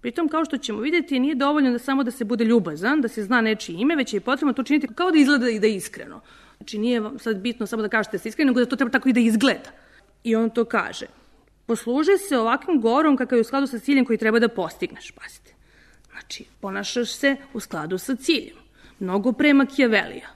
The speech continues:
Mnogo pre. Ljudi u municipijama i u seoskim sredinama smatraju da smo im prijatelji ako ih znamo po imenu. To je zanimljivo sad. Znači, na selu je ljudima važno da ih znate po imenu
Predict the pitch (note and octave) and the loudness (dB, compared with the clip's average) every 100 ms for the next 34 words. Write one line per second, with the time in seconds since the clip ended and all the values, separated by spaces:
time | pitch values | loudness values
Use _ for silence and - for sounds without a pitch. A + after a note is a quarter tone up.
0 | _ _ _ _ _ G3+ G3+ F#3+ F3 - | _ _ _ _ _ -6 -4 -4 -4 -8
1 | - _ - - - - - _ _ _ | -18 _ -20 -20 -20 -20 -20 _ _ _
2 | - A3 D4+ D4+ D4 A#3+ A3 A3 D4 - | -4 0 2 6 8 8 4 2 0 0
3 | F#3 E3 A3 A3 B3 C4 C4+ A3+ A3 C4+ | -2 0 0 2 2 2 0 0 2 2
4 | C4+ G#3 A3 C#4+ A#3+ A3+ G3+ - C#4+ C#4+ | 2 0 2 0 0 0 -2 0 0 2
5 | A#3+ A3+ G#3 G3+ G3+ A#3 - C#4+ B3+ F3+ | 2 2 0 0 2 0 2 4 4 4
6 | D#3+ G3 - F#3+ G3 F#3 F3 - - - | -4 -10 -4 -2 -2 -4 -6 -10 -14 -20
7 | - _ - G#3 F3+ - F3+ F3+ A3+ C#4+ | -20 _ -12 -10 -10 -10 -4 0 2 4
8 | G#3+ G3 G3 A3+ F3 E3+ E3 G3+ C4+ G#3 | 2 2 0 0 -2 -2 -2 0 0 0
9 | F#3 F#3+ F#3 G#3+ - E3 E3+ A#3+ D4 | -2 -4 -2 -4 -4 -8 0 2 4